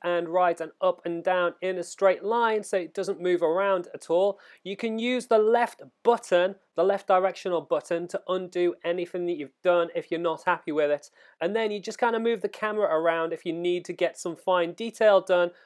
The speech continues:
to move it into the right position. To tilt an item, you just hold on the arrow and then use the R stick to be able to move it in place. However, I kind of found it better just to tilt my P S four controller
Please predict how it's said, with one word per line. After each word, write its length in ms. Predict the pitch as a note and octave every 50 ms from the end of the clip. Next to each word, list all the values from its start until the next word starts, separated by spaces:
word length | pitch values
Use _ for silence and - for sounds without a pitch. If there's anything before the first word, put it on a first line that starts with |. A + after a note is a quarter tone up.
| _ _ -
to 120 | F#3 F3
move 280 | F3 F3+ F3+ F3+ F3 F3
it 100 | - -
into 260 | E3+ F3 F3 - E3+
the 120 | F3+ F#3
right 260 | F3 F3 F3 E3+ E3+
position. 580 | - F3 E3 - A#3 A3+ - - A3 D#3+ A#2+ A2 _ _ _ -
To 120 | - A3+
tilt 440 | A3 - - - B3 B3+ B3+ B3 -
an 100 | A3+ G#3+
item, 400 | G3+ G3+ G3+ G3 - - G3+ G3
you 80 | F#3+ F#3
just 280 | - A3 G3+ - -
hold 340 | - - G3 G3 G3+ G3 - - -
on 240 | F3+ F#3 F#3+ F#3+ F#3+
the 180 | F#3 F3+ F3 - _ -
arrow 460 | G3+ A3 A3 A3 E3+ D#3 E3+ F3+ - - -
and 160 | E3 F#3 G#3
then 160 | A3 A3 A3
use 200 | A3 A3 A3 F#3+
the 120 | - - -
R 220 | - G#3+ A3 A3 G3+
stick 360 | - - - E3+ E3 E3 -
to 80 | - E3
be 100 | - F3
able 220 | F3+ F#3 F3 F3+
to 100 | - F3+
move 260 | E3+ F3 F3+ F3+ F3 E3
it 100 | D#3 E3+
in 120 | E3 D#3+
place. 340 | - - F#3+ F#3 F3+ F3 - -
However, 360 | - G#3 A3 A3 G3 A3 G#3+
I 80 | G#3
kind 280 | G3+ - A#3 A3+ A#3 A#3
of 80 | A3 -
found 220 | A3 G#3+ G#3+ A3
it 160 | F3+ - _ -
better 260 | F#3+ F#3+ F#3 - E3+
just 300 | C#3+ C#3 - E3 - -
to 120 | - D#3 - _ -
tilt 420 | - - F#3 F#3+ F#3+ F#3 F3+ -
my 180 | F3+ F3 E3+ E3
P 260 | E3+ _ - F#3+ F#3
S 180 | F3 E3+ E3 -
four 260 | - - F3 F3 E3+
controller 640 | E3+ F3 D#3+ D#3 - - F#3 E3+ E3 D3 C3+ C3